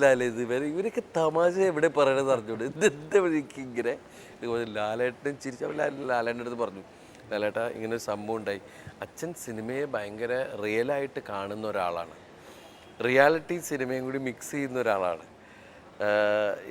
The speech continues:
രാജേട്ടൻ, രാജൻ പിദേവൊക്കെ ചില തെറി വിളിക്കുക, അവനെ അങ്ങനെ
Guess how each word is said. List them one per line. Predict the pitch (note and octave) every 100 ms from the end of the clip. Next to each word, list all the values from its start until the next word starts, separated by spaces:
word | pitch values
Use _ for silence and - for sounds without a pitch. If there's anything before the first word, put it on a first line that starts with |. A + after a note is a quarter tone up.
| C3+
രാജേട്ടൻ, | C#3 D3 C#3+ E3 D#3 D3
രാജൻ | C3+ B2+ C#3+ C#3
പിദേവൊക്കെ | D3 D3+ D3+ D#3+ D#3 D#3 D#3
ചില | D3+ D#3
തെറി | C#3+ C#3+
വിളിക്കുക, | D3 C#3+ D3 D3 D3 - C3+
അവനെ | C3+ C#3 D3 -
അങ്ങനെ | C3 C#3